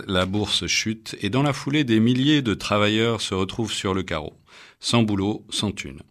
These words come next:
La Grèce découvre le chômage de masse, et les chômeurs se transforment, comme par magie, en S D F.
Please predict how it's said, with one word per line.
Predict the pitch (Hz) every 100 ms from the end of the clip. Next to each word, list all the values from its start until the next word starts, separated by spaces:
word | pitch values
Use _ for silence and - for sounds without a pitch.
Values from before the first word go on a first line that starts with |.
| _ _ _ - - - - _ _
La | 127 175
Grèce | 170 180 -
découvre | 139 139 156 135 113
le | 107
chômage | 101 - 139 120 107
de | 90
masse, | 92 101 113 - -
et | 151
les | 165
chômeurs | 156 147 127 131 123
se | 139
transforment, | - 110 - 101 104 107
comme | 98 117 110
par | 101 95 87
magie, | 85 82 90 113
en | - 104 -
S | 104 104
D | - -
F. | - -